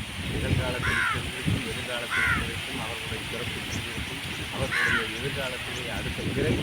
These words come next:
எப்படி அமையும் என்பதையெல்லாம் முருகப்பெருமான் அகத்தியரிடத்திலே அறிந்தபோது, அகத்தியர் தான் ஓலைச்சுவடிகளாக வடித்துதான் தற்பொழுது நாம் பார்த்து கொண்டிருக்கின்ற ஜாதகம், ஜோசியம், இதுவெல்லாம்.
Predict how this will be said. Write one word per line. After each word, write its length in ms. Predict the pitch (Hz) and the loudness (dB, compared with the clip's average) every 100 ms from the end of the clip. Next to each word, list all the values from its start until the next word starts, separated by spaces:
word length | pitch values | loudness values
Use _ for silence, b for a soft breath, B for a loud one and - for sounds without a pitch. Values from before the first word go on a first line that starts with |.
| - | 2
எப்படி 260 | - - - | 0 0 -2
அமையும் 320 | - - - - | -4 -4 -4 -4
என்பதையெல்லாம் 640 | - - - - - - - - - - 107 | -6 -6 -6 -2 0 0 0 -4 -8 -6 -4
முருகப்பெருமான் 760 | 139 151 - 127 123 127 131 - - - - | -2 -4 -4 -6 -4 -4 -4 -6 -6 -4 -2
அகத்தியரிடத்திலே 840 | 143 160 - - - - - - - | -2 0 0 2 2 2 2 2 0
அறிந்தபோது, 600 | - - - - - 127 - - - - - 113 | 0 0 2 0 0 -4 -6 -2 2 2 2 2
அகத்தியர் 600 | 139 - - 123 113 - - 107 - - - 117 | -2 -4 -6 -4 -4 -6 -8 -6 -6 -8 -6 -2
தான் 200 | 117 104 - - - - - 110 | -2 -4 -8 -8 -8 -8 -8 -2
ஓலைச்சுவடிகளாக 880 | 139 151 - 131 120 117 117 113 113 123 | -2 -2 -4 -6 -6 -4 -2 0 2 0
வடித்துதான் 580 | 113 110 110 110 107 104 - - - - - | 0 -4 -4 -4 -4 -6 -8 -8 -8 -6 -6
தற்பொழுது 420 | 113 107 123 113 107 | -6 -6 -4 -4 -4
நாம் 240 | 101 101 - | -4 -6 -6
பார்த்து 280 | 101 - 110 104 | -6 -6 -6 -6
கொண்டிருக்கின்ற 680 | - 98 98 - 95 92 98 95 - - - - | -6 -6 -6 -8 -6 -6 -6 -6 -8 -6 -2 2
ஜாதகம், 540 | - - 101 95 - - - 101 | 2 0 -4 -6 -8 -8 -8 -8
ஜோசியம், 480 | 101 95 101 98 92 | -8 -8 -8 -8 -8
இதுவெல்லாம். 460 | 90 90 - - | -8 -8 -8 -10